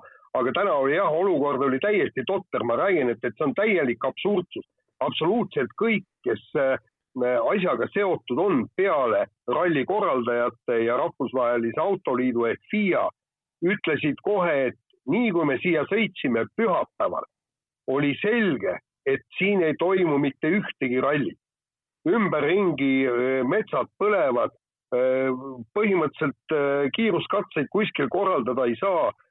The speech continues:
ei, ei ole võimalik, öö, M M-rallit, see, öö, noh, säärases kohas korraldada. Ainult et korraldajad ütlesid, et okei, et proovime, ootame, üritame, siis tehti, öö, ku-, kujutage ette, kakskümmend üks Miki Hire katset.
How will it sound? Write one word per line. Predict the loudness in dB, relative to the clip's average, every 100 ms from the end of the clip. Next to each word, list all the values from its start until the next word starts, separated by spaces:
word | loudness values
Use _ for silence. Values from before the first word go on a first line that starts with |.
| _ -2
ei, | 0 2 0 2
ei | 2 2
ole | 2 2
võimalik, | 2 2 0 -2 -4 -4
öö, | -2 0 -2 -4 -10 -10 -2
M | 0 2 0 0
M-rallit, | 0 0 0 0 -2 -2
see, | 0
öö, | 2 2 2 0 -4 -16 _ _ -6
noh, | -6 _ _ -4
säärases | 0 0 0 -2 -2
kohas | -2 -2 -2
korraldada. | -2 0 0 -2 -4 _ _ _ _ -4
Ainult | 0 0 0
et | -2
korraldajad | 0 0 0 0 0 0
ütlesid, | -2 -2 0 -2
et | -2 -6
okei, | -2 0 2 0
et | -4 -4
proovime, | -2 0 0 0 0
ootame, | 0 -2 -4 -2 0 2
üritame, | 2 0 -2 -2 -2 -2 -4 -12 _
siis | -4 -4 -4 -4 0
tehti, | -2 0 -2 -2 _ _ -2
öö, | 0 2 0
ku-, | 0 -2 -2
kujutage | 0 0 0 -2
ette, | -2 -2
kakskümmend | -2 -2 -4 -2 -2
üks | 0
Miki | -2 -2 -2
Hire | -2 0 0
katset. | -2 -4 -8